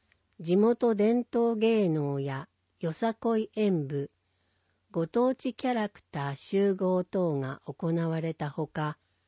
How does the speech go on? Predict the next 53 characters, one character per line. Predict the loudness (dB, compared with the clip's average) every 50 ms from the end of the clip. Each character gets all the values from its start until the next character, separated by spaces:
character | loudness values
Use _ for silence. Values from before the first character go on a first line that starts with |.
| _ _ _ _ _
坂 | _ -6 -6 -4 -2 -2 0 0
戸 | 0 0
自 | 0 0 0 2
慢 | 2 4 4 2 2 2 2
の | 2 0 0
一 | -2 -4 -6 -8 _ _ _ -2
品 | 0 2 4 4 4
の | 4 2 2 0 -4 _ _ _ _ _ _ _ _ _ _ _ _ _
販 | -2 0 2 2 2 2
売 | 2 0 0 0 0 -2 -2
事 | -2 0 2 4
業 | 4 4 4 2
者 | 0 -2 -2 -2
な | 0 0 0 2
ど | 2 2 2
に | 2 0 0 -2
よ | -2 -2 -4
る | -4 -6 -6
出 | -6 -6 -8 -8 -8 _ _ _
店 | -2 0 2 2 2 2 2
や、 | 0 0 -2 -4 -6 _ _ _ _ _ _ _ _ _ _ _
キ | -8 -6 -6
ッ | -6 -6 _ -10
チ | -4 -2 0 0
ン | 0 0
カ | -2 -4 -6 -4 -4 -4 -6 -10 -14 _ _ _ _ _ _ _ _ _ _ _ -2
ー、 | 0 0
軽 | 0 0 0
ト | -2 -2 0 0
ラ | 0 -2 -2
ッ | _ _
ク | _ -2 0
市 | 0 0 -2 -4 -6 -4 -2
も | -2 -2 -4 -6 -8 -12 _ _ _ _ -2
多 | 0 2 2 2 0
く | -2 -4 -6 -4
並 | -4 -4 -4 -4 -4 -4 -4 -4
び、 | -6 -6 -6 -8 _ _ _ _ _ _ _ _ _ _ -4
大 | -2 0 0 0 0
変 | 0 0 2 2 4 4 4
盛 | 4 2 2 2 2
り | 2
上 | 2 2
が | 0 0 0
る | 0 0 -2 -2
一 | -6 -8 -8 -4 0 0
日 | 2 2 0 -2 -8 -10
と | -6 -6 -4
な | -4 -4 -2
り | -2 -2 0 0
ま | 0 -2 -4
し | -6 -10 -12
た。 | -10 -10 -10